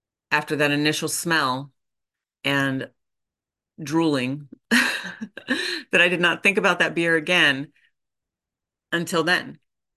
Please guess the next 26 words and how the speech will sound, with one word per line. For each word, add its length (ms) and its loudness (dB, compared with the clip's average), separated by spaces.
And 140 -2
then 80 2
I 40 6
realized 800 -2
that 200 0
God 200 4
had 120 -2
answered 340 0
my 160 -2
prayer, 480 0
and 200 0
that 200 0
there 160 4
was 240 2
a 40 -2
God, 500 -2
and 140 -4
that 120 -2
that 200 2
God 440 2
actually 440 2
listened 460 -2
to 200 0
me. 460 -2
Not 260 2
just 420 0